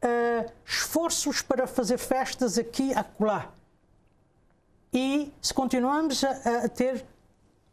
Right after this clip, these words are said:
a fro-, estar frouxo em, em, em cum-, fazer cumprir aquilo que é proibido.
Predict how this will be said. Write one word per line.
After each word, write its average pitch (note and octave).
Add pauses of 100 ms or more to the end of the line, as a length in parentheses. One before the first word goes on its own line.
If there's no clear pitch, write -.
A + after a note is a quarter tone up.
(140)
a B3
fro-, C#4 (420)
estar -
frouxo D#4+ (140)
em, C#4+ (420)
em, A#3+ (100)
em A3+ (760)
cum-, G#3+
fazer A3
cumprir A#3
aquilo G#3
que F#3
é D#3+
proibido. C3